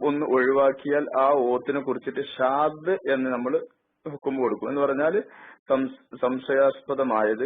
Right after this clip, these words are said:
എന്ന് പറയും. അപ്പോ ഒരു ഷെയ്ഖിൽ നിന്ന് കേൾക്കാതെ വെറും അറബി ഭാഷയും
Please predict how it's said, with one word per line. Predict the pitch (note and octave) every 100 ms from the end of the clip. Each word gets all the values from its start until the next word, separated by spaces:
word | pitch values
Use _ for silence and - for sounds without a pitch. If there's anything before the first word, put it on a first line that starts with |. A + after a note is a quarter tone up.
| E3 -
എന്ന് | C3+ C#3+
പറയും. | B2 G2+ - _ _ _ _ _ -
അപ്പോ | C3 - -
ഒരു | F3
ഷെയ്ഖിൽ | E3+ D#3 D3+ E3 F#3
നിന്ന് | F3+ E3+ F3 -
കേൾക്കാതെ | C#3+ C3+ D3 C#3+ D3+ D#3+
വെറും | - B2+ C3 F3 B2+
അറബി | C#3+ D3 D3 D3+
ഭാഷയും | C#3+ C#3+ C#3+ - E3 F#3 - D3 D3+ A2+